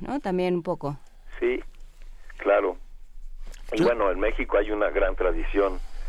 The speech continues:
Speaker 2: en esa relación del arte con la política y con las luchas sociales, ¿no? Eh,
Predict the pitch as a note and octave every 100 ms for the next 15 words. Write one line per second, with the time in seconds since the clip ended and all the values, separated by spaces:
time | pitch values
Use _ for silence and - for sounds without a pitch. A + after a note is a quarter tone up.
0 | - - - F#2 G2+ - F2 F2 E2 E2
1 | G2+ G2 F#2+ E2+ E2 F#2 G2 F2+ F2 D2+
2 | D#2 - F2+ G#2+ - F#2 - D2 D2+ D#2
3 | D#2 G2 G#2+ - F2 - - - - -
4 | - - A#2+ C3 C3 F2 F2 A2+ F3+ -
5 | - - - - - - - - D2+ -